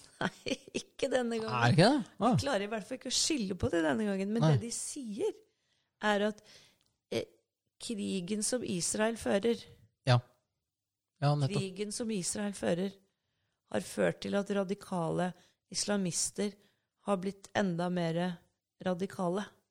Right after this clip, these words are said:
Speaker 2: Mm.
Speaker 1: Det vil si, Israel fører en krig som har gjort at islam har blitt veldig, veldig
Speaker 2: Enda mer
Speaker 1: fornærmet og enda
Speaker 2: e-,
Speaker 1: slemmere.
Speaker 2: enda slemmere.
Speaker 1: Og det er egentlig Israel sin feil.
Speaker 2: Det er Israel sin feil. Og det ingen snakker om er at, eh,
Speaker 1: Men altså, tenk at det,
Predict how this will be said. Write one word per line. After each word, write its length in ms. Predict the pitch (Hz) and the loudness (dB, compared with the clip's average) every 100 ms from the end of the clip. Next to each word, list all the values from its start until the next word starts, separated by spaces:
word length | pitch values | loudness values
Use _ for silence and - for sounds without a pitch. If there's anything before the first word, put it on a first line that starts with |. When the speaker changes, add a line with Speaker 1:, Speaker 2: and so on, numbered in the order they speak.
| _ _ _ _ _ _ _ _ - | _ _ _ _ _ _ _ _ 0
Speaker 2:
Mm. 260 | 135 120 113 - - - - - | 6 6 6 0 -14 -14 -14 -10
Speaker 1:
Det 160 | 202 196 | -8 -6
vil 160 | 202 | -6
si, 400 | - 190 196 185 - _ _ _ _ _ _ - | -4 0 0 -2 -8 _ _ _ _ _ _ -4
Israel 560 | 214 190 - 233 226 214 | -2 -2 -4 -2 -2 -4
fører 240 | 233 208 208 | -4 -2 -4
en 80 | 208 | -6
krig 320 | - - 233 202 | -10 -8 -6 -4
som 220 | - 214 | -4 -2
har 60 | 220 | -2
gjort 280 | 208 202 220 | -2 -4 -8
at 180 | - 208 | -10 -6
islam 380 | - 233 196 185 | -4 -2 -4 -4
har 60 | |
blitt 380 | 196 202 - - _ | -6 -14 -14 -20 _
veldig, 360 | - 208 180 156 | -6 -6 -4 -4
veldig 180 | 208 190 | -4 0
Speaker 2:
Enda 220 | 160 143 | 0 2
mer 80 | 151 | 2
Speaker 1:
fornærmet 460 | 147 147 185 202 - | 2 0 -4 -12 -14
og 160 | - | -6
enda 200 | 220 - 214 | -4 -4 -6
Speaker 2:
e-, 20 | |
Speaker 1:
slemmere. 360 | - 208 208 170 | -6 -8 -4 0
Speaker 2:
enda 200 | 143 147 | 4 2
slemmere. 400 | 160 135 135 165 - - | 4 2 4 0 -2 -14
Speaker 1:
Og 120 | 208 - | -14 -8
det 80 | 226 247 | -4 -2
er 60 | |
egentlig 400 | 220 208 196 - 208 | -2 -6 -8 -10 -10
Israel 320 | - 233 233 | -6 -8 -8
sin 220 | 277 277 | -10 -8
feil. 160 | 254 240 | -8 -10
Speaker 2:
Det 300 | - - 156 | -14 -6 0
er 60 | 139 | 0
Israel 240 | - 147 | 0 -4
sin 80 | 165 | -2
feil. 140 | 185 143 - | -6 -6 -6
Og 100 | 156 | 2
det 140 | 156 160 | 4 4
ingen 300 | 131 131 123 | 4 2 2
snakker 300 | 139 - 196 | -2 0 2
om 60 | 180 | 2
er 60 | 139 | 2
at, 120 | - | 2
eh, 160 | 147 139 - | 2 0 -4
Speaker 1:
Men 100 | 226 233 | -6 -6
altså, 140 | - - | -6 -6
tenk 220 | 226 226 | -6 -8
at 40 | |
det, 60 | 233 | -12